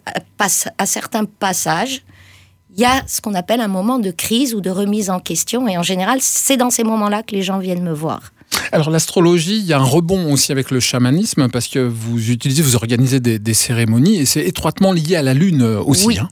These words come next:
Speaker 2: Hmm.
Speaker 1: moi j'aime bien, euh, proposer la hutte à sudation le week-end le plus proche de la pleine lune, parce que c'est souvent un moment où justement on extériorise beaucoup de choses à la pleine lune, alors que le temps de nouvelle lune est plus un temps d'intériorisation.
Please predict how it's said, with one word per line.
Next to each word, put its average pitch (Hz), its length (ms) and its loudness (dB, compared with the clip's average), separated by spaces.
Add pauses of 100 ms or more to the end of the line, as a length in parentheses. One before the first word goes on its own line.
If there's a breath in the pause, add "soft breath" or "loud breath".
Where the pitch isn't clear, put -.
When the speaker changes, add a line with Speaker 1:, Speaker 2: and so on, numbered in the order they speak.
Speaker 2:
Hmm. 156 100 4
Speaker 1:
moi 196 200 4
j'aime 208 260 0
bien, 220 420 2
euh, 180 400 2
proposer 214 480 0
la 196 140 2
hutte 202 180 -2
à 202 80 0
sudation 226 800 0 (400 loud breath)
le 196 120 0
week-end 254 380 0
le 220 80 2
plus 220 160 -4
proche 247 340 -2
de 208 80 0
la 202 140 0
pleine 196 340 -2
lune, 214 340 0 (560 soft breath)
parce 190 180 0
que 226 140 0
c'est 220 180 0
souvent 226 540 0
un 208 200 0
moment 214 520 2
où 220 100 0
justement 208 640 -4
on 208 180 0
extériorise 220 760 -2
beaucoup 208 320 -6
de - 60 -8
choses 185 320 -2
à 175 60 0
la 160 100 -2
pleine 165 300 -4
lune, 156 200 -4
alors 160 260 -4
que - 80 -6
le 170 100 -2
temps 226 200 -2
de 254 60 0
nouvelle 196 320 -2
lune 233 160 -2
est 196 60 -2
plus - 360 -6
un 202 80 -2
temps 208 200 -2
d'intériorisation. 180 1160 -4